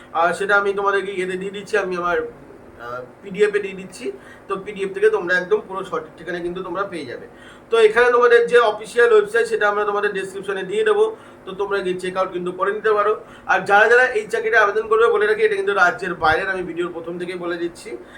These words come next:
ঠিক আছে? তো তোমরা রাজ্যের বাইরের চাকরি হিসাবেই কিন্তু এটাকে দেখো, ঠিক আছে?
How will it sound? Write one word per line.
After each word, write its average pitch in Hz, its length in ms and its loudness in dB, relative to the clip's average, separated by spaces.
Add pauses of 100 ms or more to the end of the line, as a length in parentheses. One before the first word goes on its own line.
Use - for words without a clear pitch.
(160)
ঠিক - 120 -4
আছে? - 240 -2 (1900)
তো - 120 -16 (580)
তোমরা 143 240 -8
রাজ্যের 147 380 -4
বাইরের 160 420 -2
চাকরি 165 280 -8
হিসাবেই 160 320 -6
কিন্তু 165 400 -2 (300)
এটাকে 160 300 -8
দেখো, 147 300 -10 (400)
ঠিক 202 120 -10
আছে? 160 200 -6